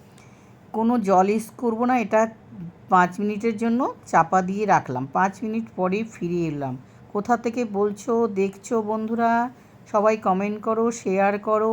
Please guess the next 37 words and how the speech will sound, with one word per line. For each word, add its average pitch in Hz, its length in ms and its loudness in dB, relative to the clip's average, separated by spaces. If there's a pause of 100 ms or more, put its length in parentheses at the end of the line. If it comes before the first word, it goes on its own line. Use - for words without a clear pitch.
আমার 196 280 0
ভিডিও 202 300 -4
কেমন 196 360 -2
লাগছে 208 440 -4
অবশ্যই 202 300 -4
কমেন্ট 190 360 -2
করে 214 160 -4
জানাও। 147 320 -4 (380)
হলুদ 226 300 -2
আর 202 200 6
লবণ 185 500 2
দিয়ে 180 300 0
দিলাম। 202 300 -2 (640)
তা 208 120 -6
এবার 220 220 0 (100)
তল 175 280 4
থেকে 202 300 -8
ভালো 175 420 0
করে 220 300 -4
নাড়বো, 143 540 0
যাতে 175 300 -4
লবণগুলো 185 580 -2
চতুর্দিকে 185 760 -6 (560)
ভেতরে 202 420 0
যায়। 135 340 -4 (440)
এবার 226 340 2
কিন্তু 226 380 -4
আবার 185 340 6
আমি 196 220 0 (160)
চাপা 185 400 2
দিয়ে 180 300 -2
দেবো 185 320 0
নাড়াচাড়া 185 540 0
করার 165 420 0
পরে 156 260 -4
বন্ধুরা। 139 360 -6
আমার 185 300 0